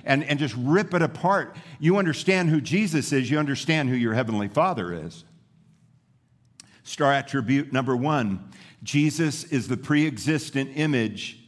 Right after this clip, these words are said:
of God. Here's star attribute number two.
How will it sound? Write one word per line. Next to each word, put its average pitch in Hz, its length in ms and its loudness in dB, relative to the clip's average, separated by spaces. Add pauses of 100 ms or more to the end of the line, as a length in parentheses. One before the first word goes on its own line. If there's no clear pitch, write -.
(160)
of 107 140 -4
God. 135 460 -4 (1800)
Here's 117 240 0
star 123 420 -2 (100)
attribute 120 500 -2
number 113 240 0
two. 139 400 -4